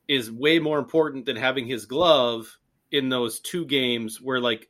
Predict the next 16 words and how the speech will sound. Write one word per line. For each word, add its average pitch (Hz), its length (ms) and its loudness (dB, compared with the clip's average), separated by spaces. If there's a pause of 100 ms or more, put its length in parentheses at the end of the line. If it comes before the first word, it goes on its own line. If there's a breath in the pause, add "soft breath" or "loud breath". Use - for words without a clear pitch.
(100)
Jake 135 320 0
Cave 139 460 0
or, 117 320 -4
you 131 60 -6
know, 107 180 -2
whoever, 107 560 -2 (300)
whoever's 175 300 2
gonna 147 120 0
play 139 280 0
center 135 200 -2
field 120 440 -2 (340)
is, 131 140 -2
like, 127 320 0 (100)
a 151 120 0
notch 147 420 0
below. 120 640 0